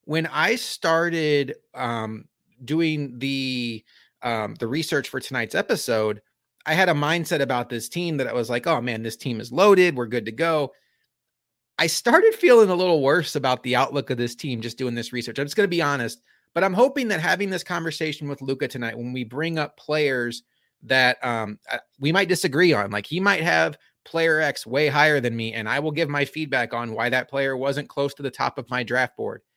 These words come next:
And I'm looking forward to getting into it. But for those of you who have been with us since the beginning, you know that when we do snake drafts, we don't just flip a coin to decide who gets to pick first. Oh, I should mention quickly,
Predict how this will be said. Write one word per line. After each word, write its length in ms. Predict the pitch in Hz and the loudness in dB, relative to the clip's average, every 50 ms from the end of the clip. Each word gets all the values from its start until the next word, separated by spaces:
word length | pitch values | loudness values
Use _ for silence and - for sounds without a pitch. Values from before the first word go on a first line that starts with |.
| _ _ _ _ _ | _ _ _ _ _
And 80 | 127 127 | -10 -8
I'm 100 | 127 143 | -8 -8
looking 240 | 147 147 156 147 | -8 -8 -8 -10
forward 240 | 143 - 143 143 135 | -6 -4 -2 -2 -2
to 80 | 123 123 | -2 -4
getting 240 | 123 120 120 117 117 | -4 -4 -4 -4 -6
into 300 | 117 117 117 - 113 104 | -6 -6 -6 -8 -8 -8
it. 100 | 104 - _ | -8 -10 _
But 280 | - 226 175 104 - _ _ _ _ _ _ _ _ _ _ _ _ | -2 -2 -2 -2 -2 _ _ _ _ _ _ _ _ _ _ _ _
for 80 | - 190 | -10 -8
those 320 | 170 101 240 302 330 - | -6 -4 -2 -2 -2 -2
of 120 | 320 240 135 | -4 -4 -4
you 220 | 123 123 113 104 | -4 -4 -4 -4
who 140 | 101 127 143 | -2 -2 -2
have 180 | 147 120 101 110 | -2 -2 -2 -2
been 220 | 131 147 170 170 | -2 -2 0 0
with 240 | 127 110 98 - 104 | -2 -4 -4 -6 -10
us 180 | 104 104 101 | -10 -10 -10
since 300 | - - - 131 139 - | -10 -8 -6 -8 -6 -6
the 100 | - 135 | -8 -8
beginning, 560 | 110 117 110 104 117 135 139 123 107 110 107 - _ _ _ _ _ _ _ - | -6 -6 -4 -2 0 0 0 0 -2 -8 -12 -20 _ _ _ _ _ _ _ -10
you 280 | 120 120 202 294 320 | -6 -2 0 0 0
know 300 | 254 135 147 151 131 120 107 | 0 2 2 2 2 2 0
that 180 | 110 110 101 | -2 -6 -6
when 180 | 117 120 117 107 | -6 -8 -8 -6
we 160 | 127 180 226 | -4 -4 -4
do 220 | 208 185 170 135 | -2 -2 -2 -2
snake 480 | - - - - - 101 117 135 - - | -2 -4 -8 -8 -8 -6 -6 -6 -8 -8
drafts, 520 | - - - - - _ - - - - _ _ _ _ _ _ _ - | -10 -10 -10 -10 -12 _ -16 -16 -16 -16 _ _ _ _ _ _ _ -4
we 160 | 131 214 269 | -2 0 0
don't 220 | 269 240 175 131 | 0 0 -2 -2
just 280 | 127 139 120 - - _ _ | -2 -4 -4 -6 -8 _ _
flip 380 | _ - - - 127 165 165 - | _ -18 -8 -2 0 2 2 2
a 60 | 123 | 0
coin 360 | 107 - 135 151 147 120 107 | -4 -2 0 0 0 0 0
to 60 | 107 - | -2 -4
decide 340 | 87 - - 101 98 101 | -4 -4 -2 -2 -2 -2
who 80 | 107 113 | -2 -4
gets 200 | 113 110 - - | -4 -4 -6 -6
to 80 | - - | -8 -8
pick 200 | - 107 - - | -8 -8 -6 -4
first. 220 | 113 107 - _ - | -6 -6 -6 _ 0
Oh, 100 | 220 196 | 2 4
I 120 | 175 170 | 4 4
should 200 | - - 254 247 | 4 2 0 0
mention 360 | 226 190 160 - - 120 113 | 0 0 -2 -2 -6 -8 -10
quickly, 480 | - _ - 139 - - 107 104 107 - | -8 _ -6 -6 -4 -6 -10 -10 -12 -14